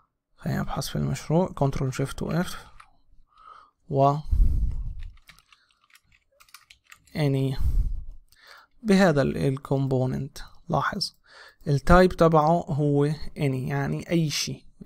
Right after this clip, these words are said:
أنا بقبل منك. تمام؟ التايب سكريبت عادة الناس بتستخدمها لحتى يكون أعطيها تايبنج أكثر، أو سترونج تايب أو static تايب، فبالتالي أنا ممكن هون أقول له إن هي نوعها to do.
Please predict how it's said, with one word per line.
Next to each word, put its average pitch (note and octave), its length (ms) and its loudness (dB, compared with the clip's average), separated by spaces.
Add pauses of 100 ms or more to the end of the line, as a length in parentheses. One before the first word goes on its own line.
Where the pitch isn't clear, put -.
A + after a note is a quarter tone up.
أنا C#3+ 300 -2
بقبل C#3 380 -2
منك. - 400 -10 (600)
تمام؟ E3 400 0 (140)
التايب F#3+ 500 6
سكريبت A3 420 0
عادة F#3+ 300 4
الناس E3 400 0
بتستخدمها D3+ 680 0
لحتى C#3+ 340 0
يكون D3 260 -2
أعطيها C#3 400 -2
تايبنج C#3+ 720 -4
أكثر، C#3 420 0
أو C3+ 100 0
سترونج C3+ 340 -4
تايب C3+ 340 -2 (520)
أو B2+ 120 0
static - 400 2
تايب، D3+ 220 6
فبالتالي D3 680 6
أنا C#3 140 0
ممكن D#3+ 440 0
هون D3 340 0
أقول D3+ 340 -2
له D3 140 -2
إن C3 160 -4
هي D3+ 240 -2
نوعها D3+ 540 -2
to D3 40 -2
do. C3+ 180 -4